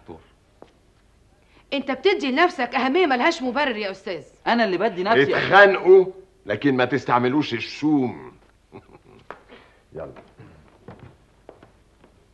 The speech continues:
Speaker 1: اعتقد ان الموقف اللي احنا فيه جميعاً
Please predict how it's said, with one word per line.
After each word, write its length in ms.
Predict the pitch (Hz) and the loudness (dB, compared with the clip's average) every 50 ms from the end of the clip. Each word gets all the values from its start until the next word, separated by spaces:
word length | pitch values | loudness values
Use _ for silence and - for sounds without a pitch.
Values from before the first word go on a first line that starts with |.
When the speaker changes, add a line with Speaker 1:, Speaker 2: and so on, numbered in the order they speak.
| _ _ _ - - | _ _ _ -18 -16
Speaker 1:
اعتقد 440 | 120 135 - 190 220 208 170 139 131 | -16 -12 -12 -12 -10 -10 -10 -10 -10
ان 120 | 120 117 | -10 -10
الموقف 460 | 113 113 - 160 175 - 120 104 - | -10 -8 -8 -8 -8 -10 -14 -18 -18
اللي 100 | 107 98 | -18 -18
احنا 180 | 95 - 120 107 | -16 -16 -18 -18
فيه 200 | - - 139 123 | -16 -16 -14 -14
جميعاً 420 | 107 95 104 120 117 104 104 98 | -12 -12 -12 -12 -12 -14 -16 -18